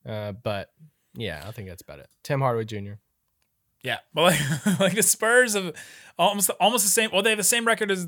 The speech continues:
Speaker 2: they're better than the Nuggets, almost really close to what the Blazers record is, right? So it's like, man, you wish, they're five games over five hundred, you wish you could get somebody in there, but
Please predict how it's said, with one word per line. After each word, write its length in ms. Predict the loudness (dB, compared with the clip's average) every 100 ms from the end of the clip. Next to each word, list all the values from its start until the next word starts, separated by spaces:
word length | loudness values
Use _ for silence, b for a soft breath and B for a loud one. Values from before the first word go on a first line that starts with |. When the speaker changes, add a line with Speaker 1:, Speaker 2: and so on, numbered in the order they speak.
| -2
Speaker 2:
they're 160 | 0 4
better 220 | 4 4
than 100 | 4
the 80 | 0
Nuggets, 540 | 0 0 0 -2 -8 _ -16
almost 380 | -6 -2 -2 -4
really 320 | -6 0 2
close 340 | 2 4 4 2
to 100 | 0
what 120 | -2
the 60 | -2
Blazers 420 | -2 0 -2 -4
record 320 | -6 -6 -12
is, 240 | -10 -10 -4
right? 240 | -4 -2
So 180 | -4 -4
it's 120 | -4
like, 80 | -10 _
man, 320 | -8 -6 -6
you 100 | -10
wish, 240 | -4 -2 -4
they're 180 | -4 -4
five 280 | 0 2
games 180 | 2 -2
over 100 | -2
five 200 | -2 -4
hundred, 240 | -2 -2 -2
you 80 | -4
wish 180 | -4
you 60 | -4
could 80 | -4
get 140 | -6
somebody 400 | -4 -2 -2 -2
in 120 | -4 -6
there, 180 | -8
but 260 | -6 -8